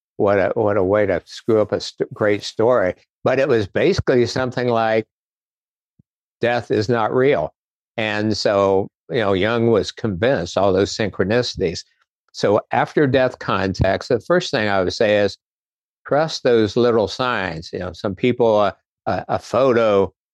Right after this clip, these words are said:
tips repetitively and they straighten it up and it still tilts. Some photos will fall over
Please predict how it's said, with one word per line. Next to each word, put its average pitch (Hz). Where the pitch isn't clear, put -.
tips -
repetitively 92
and 87
they 82
straighten 120
it 98
up 110
and 98
it 87
still 110
tilts. 127
Some 113
photos 110
will 95
fall 110
over 113